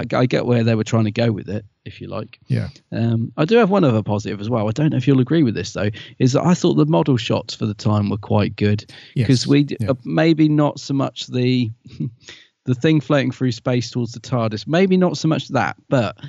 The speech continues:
Speaker 1: the underground sea base and certainly the Silurians, um, sea, you know, sea ship or whatever it is, uh, the, you know, I thought all that looked really nice, especially the bit where it's shooting out of the
Speaker 2: Hmm.
Speaker 1: pod and stuff, and it looked quite good for,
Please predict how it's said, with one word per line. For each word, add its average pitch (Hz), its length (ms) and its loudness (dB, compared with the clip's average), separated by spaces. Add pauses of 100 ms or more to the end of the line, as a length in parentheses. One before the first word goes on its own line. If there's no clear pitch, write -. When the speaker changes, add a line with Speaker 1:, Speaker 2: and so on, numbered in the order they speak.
(200)
Speaker 1:
the 123 160 2
underground 127 640 0
sea 123 200 2
base 113 320 -2
and 117 160 0
certainly 120 460 0
the 110 120 -2
Silurians, 113 920 0
um, 104 520 0 (300)
sea, 113 500 2
you 113 140 0
know, 92 160 0
sea 117 240 2
ship 104 340 0 (380)
or 104 100 -2
whatever 95 260 2
it 92 100 0
is, 104 220 -6
uh, 107 260 2
the, - 140 -4 (160)
you 120 100 2
know, 95 180 2
I 113 60 2
thought - 160 0
all 160 180 4
that 160 180 2
looked 113 140 2
really 117 300 4
nice, 117 260 4
especially 135 320 0
the 117 80 0
bit 117 180 -2
where 110 140 -2
it's 92 120 -8
shooting 113 580 0
out 92 160 -2
of 95 140 -10
the 101 200 -4 (280)
Speaker 2:
Hmm. 107 160 -2
Speaker 1:
pod 95 340 0
and - 120 -6
stuff, - 320 -12
and 98 180 -4 (260)
it 165 120 4
looked 190 160 2
quite 165 240 0
good 156 220 0
for, 139 320 0